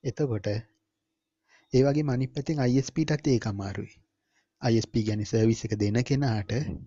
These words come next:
අපේ ටෙලිකොම් එකට ගත්තොත් ඉල්ලන තරමක් දෙන්න හැම, හැම තිස්සෙම එහෙම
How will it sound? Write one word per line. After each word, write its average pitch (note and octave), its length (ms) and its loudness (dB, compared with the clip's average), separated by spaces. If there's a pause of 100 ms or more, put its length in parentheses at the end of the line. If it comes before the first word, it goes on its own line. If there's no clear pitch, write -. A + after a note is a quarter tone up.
(720)
අපේ - 200 -4
ටෙලිකොම් A2+ 460 0
එකට A2+ 260 -2
ගත්තොත් A2 500 -2 (1200)
ඉල්ලන A#2 460 2
තරමක් B2 340 -2
දෙන්න C3+ 200 0
හැම, C#3 200 0 (160)
හැම B2+ 240 -4
තිස්සෙම B2 340 -4
එහෙම C#3 180 -2